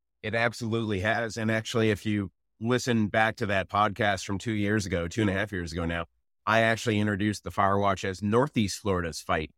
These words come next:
to end veteran suicide. And when I introduced it just a few minutes ago, I introduced it now as Florida's fight to end veteran suicide. And so basically what has happened is when we hit about a thousand, maybe twelve hundred watchstanders,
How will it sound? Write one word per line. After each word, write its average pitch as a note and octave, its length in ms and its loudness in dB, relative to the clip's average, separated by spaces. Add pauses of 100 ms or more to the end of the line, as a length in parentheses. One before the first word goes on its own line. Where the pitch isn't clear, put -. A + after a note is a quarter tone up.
(200)
to C#2+ 140 -4
end F2 160 0
veteran D#2+ 360 -4
suicide. D2+ 580 -8 (460)
And G2+ 260 2
when G#2+ 100 4
I G#2 140 4
introduced G#2 400 0
it G2 140 -4 (160)
just G2 180 -4
a G2 60 -4
few G2 180 0
minutes A2 260 0
ago, F2+ 340 -2
I F#2 140 2
introduced F#2+ 440 2
it F#2 60 -6
now F2+ 220 2
as F2 160 -2
Florida's B2+ 640 2 (280)
fight F2 280 0 (960)
to - 160 -6
end E2+ 220 0
veteran D#2+ 320 -2
suicide. D#2 440 -8 (240)
And A2 360 2
so B2 240 4
basically B2+ 760 0 (220)
what A#2 240 2
has G#2+ 140 -2
happened A#2 460 0
is G2+ 240 -4
when A2 200 -2
we A#2 140 0
hit C#3+ 300 -4
about G#2+ 280 2
a G2 40 -4
thousand, A2 1000 0
maybe G#2+ 200 0
twelve A2+ 300 -2
hundred G#2+ 240 0
watchstanders, F#2+ 720 0